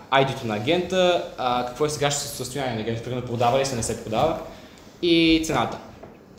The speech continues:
Като тук, а, всъщност цената може да бъде някакъв int, който пак да означава токени, но може директно да си използваме вътрешните типове на Cosmos S D K, което е S D K Coins, което много добре оперира с банк модула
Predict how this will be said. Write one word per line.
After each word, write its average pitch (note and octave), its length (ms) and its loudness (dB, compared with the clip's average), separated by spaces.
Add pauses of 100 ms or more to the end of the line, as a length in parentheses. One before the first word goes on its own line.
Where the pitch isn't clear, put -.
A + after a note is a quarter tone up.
Като C#3+ 180 0
тук, F3 300 -2
а, E3 260 4
всъщност - 560 -6
цената D#3+ 460 0 (720)
може E3 260 0
да E3+ 60 -4
бъде E3 120 2
някакъв D#3 280 0
int, E3 220 -2 (180)
който C3 180 -6
пак C3 120 0
да A#2+ 60 -4
означава A#2+ 320 -2
токени, A#2+ 300 0
но F3+ 100 -2
може F3 180 0
директно E3 260 2
да D3+ 60 -2
си C#3+ 100 -2
използваме D3+ 380 2
вътрешните C3 440 -4
типове B2+ 320 -4
на A#2 420 2
Cosmos A2+ 260 -2
S - 20 -4
D G#2+ 200 -8
K, D3+ 200 2 (360)
което C3+ 200 0
е B2+ 80 2
S C3 160 -2
D B2+ 160 -2
K B2+ 140 -4
Coins, C3 340 -4 (460)
което D#3+ 220 2
много D#3 200 2
добре C#3 520 2 (380)
оперира C3+ 400 -2
с B2+ 260 -4
банк B2 200 2
модула G#2+ 460 -4